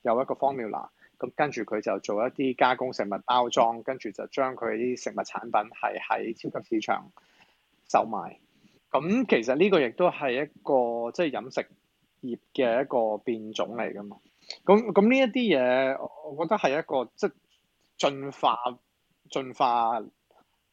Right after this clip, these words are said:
論嘅一個，一個，一個，一個傾，傾，即係一個討論。咩意思咧？就係，其實我，我，我自己本身我真係好唔 prefer 做實體生意，尤其是喺香港呢個地方。呃，呃，打，打多一個譬如啦，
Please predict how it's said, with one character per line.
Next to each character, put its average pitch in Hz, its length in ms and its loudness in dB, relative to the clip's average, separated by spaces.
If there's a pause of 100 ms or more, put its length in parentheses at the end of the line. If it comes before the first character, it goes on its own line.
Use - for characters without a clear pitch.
(240)
論 117 340 -8
嘅 135 200 2
一 - 40 -2
個， 147 300 -2
一 175 40 -2
個， 160 180 -2
一 175 60 -2
個， 165 140 2
一 - 20 0
個 185 280 4
傾， 190 360 -4
傾， 185 360 -4
即 220 120 2
係 196 60 6
一 - 20 4
個 170 100 2
討 117 300 -2
論。 120 240 0
咩 220 160 4
意 175 100 6
思 185 180 2
咧？ 196 140 6
就 156 100 2
係， 120 200 0 (260)
其 160 80 -2
實 151 180 2
我， 214 220 2
我， 175 240 -2
我 190 80 2
自 - 120 -8
己 165 460 -2
本 151 200 -6
身 196 180 -2
我 139 80 0
真 190 160 -4
係 120 180 -6
好 110 140 -12
唔 151 300 -6 (800)
prefer 143 480 4
做 107 200 0
實 - 160 -2
體 117 380 0
生 127 320 0
意， 107 360 -4
尤 117 180 4
其 110 160 -4
是 - 20 2
喺 131 160 4
香 143 180 2
港 113 140 -6
呢 120 80 -8
個 113 120 -6
地 101 300 -10
方。 113 280 0 (480)
呃， 143 120 2
呃， 147 280 2 (100)
打， 131 260 0
打 143 140 2
多 185 160 0
一 185 40 -2
個 170 100 -6
譬 131 260 -8
如 113 80 -6
啦， 139 220 -8